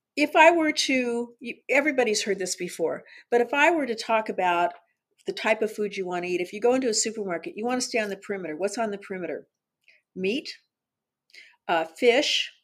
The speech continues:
um, lean meats, um, meat substitutes, produce, uh, vegetables, fruits, et cetera. And so it's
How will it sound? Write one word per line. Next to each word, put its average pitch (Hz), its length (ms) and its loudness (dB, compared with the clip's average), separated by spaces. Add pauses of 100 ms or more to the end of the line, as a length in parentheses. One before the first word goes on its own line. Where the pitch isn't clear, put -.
(580)
um, 175 720 -2 (540)
lean 240 360 0
meats, 247 580 -4 (100)
um, 165 640 -4 (520)
meat 214 260 -6
substitutes, 220 1080 2 (500)
produce, 254 920 6 (1000)
uh, 180 320 6 (1200)
vegetables, 220 800 4 (160)
fruits, 226 500 0
et 208 100 -2
cetera. 214 520 4 (920)
And 240 160 4
so 240 200 4
it's 233 180 2